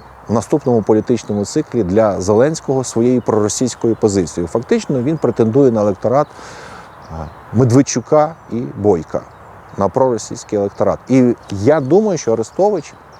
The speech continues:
це чудово розуміє, усвідомлює, що він робить, на що він претендує. Він, можливо, навіть до-, здогадується, що це не,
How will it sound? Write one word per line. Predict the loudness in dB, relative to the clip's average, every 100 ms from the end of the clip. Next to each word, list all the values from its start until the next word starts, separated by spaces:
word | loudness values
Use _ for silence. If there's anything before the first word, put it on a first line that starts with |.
| -20 -4
це | -2
чудово | 0 2 2 4 2
розуміє, | 0 -2 -2 -2
усвідомлює, | -2 -2 -4 0 0 0 -2 -4 -6 -10 -12
що | 0 2
він | 2 2
робить, | 2 2 0
на | 0
що | 0 -2
він | -2
претендує. | -2 0 2 2 2 -2 -10 -20 -20 -20 -20 -14
Він, | -10 2 2 4
можливо, | 0 4 4 4 4 0 -4
навіть | -2 0 -2 -4 -10 -10 -8
до-, | -2 0 0
здогадується, | -2 -2 0 0 2 0 -2 -8
що | -10 -6 -2 2 0 -2
це | 0 2 2
не, | 0 0 -2